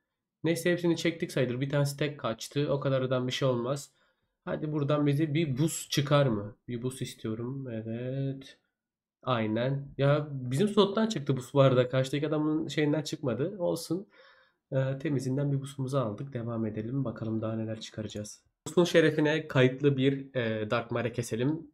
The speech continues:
Bakalım bir drop alabilecek miyiz? Yani ben Dark Mare'den istediğim Raptor bu arada. Geri kalan droplara ihtiyacımız yok. İyi be, çok pahalı değil. Şart çok pahalı değil ama bir Raptor atarsa güzel olur.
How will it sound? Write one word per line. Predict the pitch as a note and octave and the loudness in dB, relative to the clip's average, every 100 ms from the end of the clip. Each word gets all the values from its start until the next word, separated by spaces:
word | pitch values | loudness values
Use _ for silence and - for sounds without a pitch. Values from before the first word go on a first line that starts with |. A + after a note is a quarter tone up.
| - | -10
Bakalım | B2 A#2+ A#2 B2 | -6 -6 -6 -6
bir | B2 | -6
drop | B2 B2 A#2+ B2+ | -4 -4 -4 -4
alabilecek | B2 A#2+ A#2 B2 A#2+ | -4 -6 -6 -6 -6
miyiz? | A2+ C#3 C#3 _ _ _ _ _ - | -6 -6 -8 _ _ _ _ _ -2
Yani | D3+ D#3+ | 2 4
ben | F3+ F#3 | 4 2
Dark | F3 F3 | 2 2
Mare'den | G3 F3+ F#3+ | 2 2 0
istediğim | - D#3 G3 D3 | -2 -2 0 2
Raptor | D3 C#3+ D3 E3+ C3+ | 0 2 0 2 0
bu | |
arada. | B2 A2+ C3+ E3+ - | -2 -2 -4 -4 -4
Geri | C3 C3+ | -6 -2
kalan | C3 C3 C3+ | -2 -2 -2
droplara | C3+ C3+ B2+ B2+ C3 B2+ B2+ | -4 -4 -4 -6 -4 -6 -4
ihtiyacımız | B2+ - C3 B2+ B2+ A#2+ | -6 -4 -2 0 -2 -2
yok. | C3 C3+ C3+ | -4 -6 -8
İyi | A#2 A#2 | -6 -6
be, | A#2 A#2 - _ | -6 -8 -10 _
çok | - B2+ | -8 -8
pahalı | - A#2 A#2+ | -6 -6 -4
değil. | A2+ G#2+ | -4 -6
Şart | - A2 - | -6 -10 -10
çok | A2+ - | -16 -10
pahalı | A#2+ A2+ | -10 -6
değil | A#2 D3 | -6 -4
ama | E3 - - _ _ _ _ | -6 -6 -12 _ _ _ _
bir | C#3 C#3+ | -8 -6
Raptor | D3 D3 | -4 -2
atarsa | A2+ A2+ A2+ D3 | -2 -4 -6 -4
güzel | C#3 C#3+ | -2 -2
olur. | B2 D3 - | 0 -4 -8